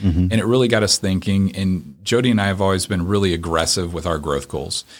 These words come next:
Speaker 2: And so we're sitting back. And I, I remember the day specifically, we were sitting back and we were talking to a private equity firm, and we were showing them all these amazing dashboards and how cool we are
Speaker 1: Mm-hmm.
Speaker 2: and how we're gonna go from here to here.
Speaker 1: Very
Speaker 2: And we're
Speaker 1: proud of what you've built.
Speaker 2: very proud. We're
Speaker 1: Mm-hmm.
Speaker 2: like, "We're gonna grow this to,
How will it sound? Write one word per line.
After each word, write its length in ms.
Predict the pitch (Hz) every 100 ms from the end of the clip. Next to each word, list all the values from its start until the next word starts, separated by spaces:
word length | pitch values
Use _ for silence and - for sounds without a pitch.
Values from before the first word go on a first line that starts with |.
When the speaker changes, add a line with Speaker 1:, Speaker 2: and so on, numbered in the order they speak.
| _
Speaker 2:
And 120 | 92
so 140 | 87 95
we're 100 | 85
sitting 280 | - - 87
back. 320 | 82 82 -
And 80 | 90
I, 140 | 98 -
I 100 | 120
remember 440 | 117 117 120 120
the 100 | 113
day 220 | 95 92
specifically, 720 | 92 - 98 101 92 92 98 92
we 180 | 95
were 140 | 92 87
sitting 280 | - 92 92
back 340 | 87 85 -
and 100 | 85
we 120 | 90
were 40 | 82
talking 300 | 87 78 90
to 100 | 87
a 40 |
private 300 | - 82 82
equity 260 | 80 - 82
firm, 400 | - 80 80 82 - - _
and 80 | 101
we 60 |
were 60 | 104
showing 260 | - 92
them 140 | 87 82
all 160 | 80
these 160 | 87 82
amazing 500 | 71 69 87 92 87
dashboards 640 | 80 76 82 - 82 82
and 100 | 69
how 120 | 76 82
cool 340 | - 92 92
we 140 | 92
are 240 | 90 90 92
Speaker 1:
Mm-hmm. 120 | 110
Speaker 2:
and 80 | 131
how 120 | 87
we're 100 | 107
gonna 160 | 113 98
go 140 | 95
from 160 | - 98
here 180 | 139
to 80 | 131
here. 300 | 101 85 73 -
Speaker 1:
Very 220 | 107 120
Speaker 2:
And 80 | 117
we're 60 | 123
Speaker 1:
proud 160 | 117
of 80 | 117
what 160 | 117 117
you've 100 | 123
built. 120 | 113
Speaker 2:
very 140 | 123 113
proud. 340 | - 90 78
We're 140 | 95 113
Speaker 1:
Mm-hmm. 100 | -
Speaker 2:
like, 220 | 95 -
"We're 200 | 110 113
gonna 140 | 120 107
grow 220 | 104 98
this 240 | 95 92
to, 220 | - 82